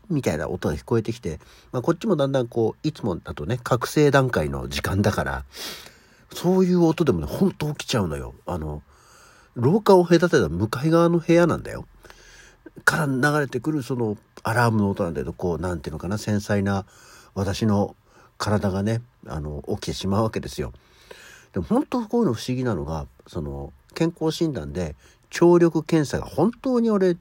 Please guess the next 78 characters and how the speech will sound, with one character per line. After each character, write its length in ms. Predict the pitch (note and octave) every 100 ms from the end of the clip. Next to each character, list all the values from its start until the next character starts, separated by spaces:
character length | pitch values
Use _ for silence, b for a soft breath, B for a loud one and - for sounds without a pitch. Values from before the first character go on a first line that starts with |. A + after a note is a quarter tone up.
| _
ひ 180 | - C#3+
ど 160 | C3+ A#2+
い 60 |
の 100 | -
ね。 160 | - D#3
こ 160 | -
れ 60 | D#3+
は 60 | D3+
前 200 | D#3 D#3
も 200 | C#3+ C#3
話 240 | C#3 C#3
し 20 |
た 80 | -
か 60 | C#2+
も 80 | D2+
し 80 |
れ 60 | E2
な 80 | C#2
い 20 |
ん 40 |
で 60 | C#2
す 60 | -
け 80 |
ど、 160 | - - B B B B B B
あ 100 | F2+
の、 80 | G2
よ 120 | G#2
く、 340 | - D#2+ - B B B B -
あ 100 | C#2+
の、 240 | - A#1+
周 300 | - - A#2+
波 140 | A2+ A#2+
数 420 | - E2 - -
だ 80 | -
か 100 | E2
な 60 |
ん 60 | F#2
だ 80 | D2+
か 80 | C#2
で 100 | D2
こ 180 | D#2 C#2+
う 20 |
聞 140 | -
こ 160 | - G#2
え 80 | G2+
る 100 | G2+
耳 260 | G#2+ A2+
の 220 | A2 A2+ B B B B
テ 120 | C#3
ス 100 | A#2+
ト 80 | G#2+
み 100 | F2
た 120 | D#2+
い 40 | D2
な、 120 | C2
あ 40 |
の、 160 | C2 G#1+
モ 160 | G#2 G#2
ス 120 | -
キ 120 | B2+
ー 60 | A#2+
ト 160 | B2+
音 140 | F#2 D#2+
み 120 | E2+
た 80 | D#2
い 40 |
な 100 | C#2+
や 40 | B1
つ 60 |
で 100 | B1
や 80 | E2
る 60 | -
と、 180 | D2 B B B B B
七 380 | G2 G#2 D3 A#3+
十 300 | B3 C#4+ B3+
代 260 | C3 G2+ D#2
の 160 | C#2
耳 360 | D2+ F#2 F#2+